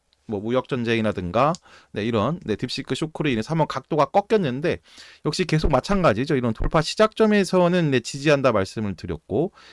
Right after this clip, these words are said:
네, 오늘 다시 한번, 네, 이렇게 전고점 시세까지, 네, 올려놨습니다.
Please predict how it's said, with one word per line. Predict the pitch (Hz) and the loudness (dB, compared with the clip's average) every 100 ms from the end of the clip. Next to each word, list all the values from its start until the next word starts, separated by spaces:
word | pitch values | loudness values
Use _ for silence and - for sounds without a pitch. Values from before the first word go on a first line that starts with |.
| - | -6
네, | 113 - | -4 0
오늘 | 117 127 127 | 0 2 0
다시 | - 123 151 | 0 -2 2
한번, | 139 123 139 175 214 _ - - | 2 4 4 4 0 _ -20 -4
네, | 107 | -2
이렇게 | 104 - 113 | -2 -2 -4
전고점 | - 120 117 165 - 165 160 | -2 -2 0 0 0 0 0
시세까지, | 151 143 - 107 98 135 175 196 _ _ _ | -2 -4 -2 0 0 0 -2 -4 _ _ _
네, | 104 | -4
올려놨습니다. | 92 110 127 110 - - 80 67 73 | 0 2 2 0 -4 -8 -10 -10 -14